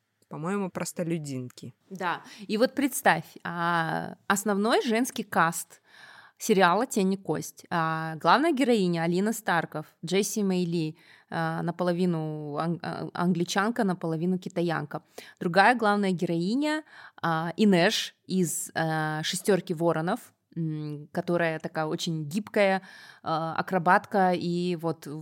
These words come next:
Speaker 2: входит вот в, в эту вороновую семью. Её играет Амита Суман. Это актриса из Непала.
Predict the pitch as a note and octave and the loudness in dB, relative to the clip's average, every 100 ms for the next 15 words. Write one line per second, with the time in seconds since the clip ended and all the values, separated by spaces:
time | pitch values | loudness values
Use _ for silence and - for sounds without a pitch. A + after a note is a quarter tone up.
0 | - - F3 D#3+ - D#3+ - D3+ D3+ - | -10 -2 -2 -2 -6 -8 -8 -12 -12 -16
1 | D#3+ - E3+ E3 D3+ D3 E3+ F3 F3 D#3+ | -16 -4 -2 -2 -2 0 2 4 2 0
2 | D#3+ D#3+ - F3 D#3+ D#3 D3 _ - F#3+ | -2 -2 0 2 4 2 0 _ -6 0
3 | A3 G3+ F#3 G3+ G3+ - F#3 G3+ G3 E3+ | 2 2 6 6 4 2 2 4 2 -2
4 | F#3 D#3+ D#3+ A#3+ F#4 _ _ - - - | -2 0 0 -4 -6 _ _ -20 -20 -6
5 | - F3+ F#3 E3 E3 D#3+ D#3 - F3 - | 2 2 4 2 4 2 0 0 -2 -2
6 | D#3+ F#3 G#3 - G3+ F#3+ F#3 F#3 F3+ - | -2 0 0 4 6 6 4 2 0 0
7 | E3+ F#3+ G3 E3 C#3 D3+ | 0 2 2 2 0 -4